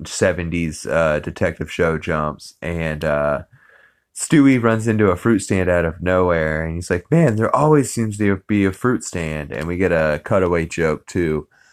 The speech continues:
Um, uh, it's a, it's like a taxi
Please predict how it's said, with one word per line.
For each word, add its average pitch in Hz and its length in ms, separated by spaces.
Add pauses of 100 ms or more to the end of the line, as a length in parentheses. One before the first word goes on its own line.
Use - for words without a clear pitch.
(360)
Um, 78 720 (1200)
uh, 85 560 (120)
it's 98 240
a, 87 240
it's 98 200
like 123 160
a 90 80
taxi 85 920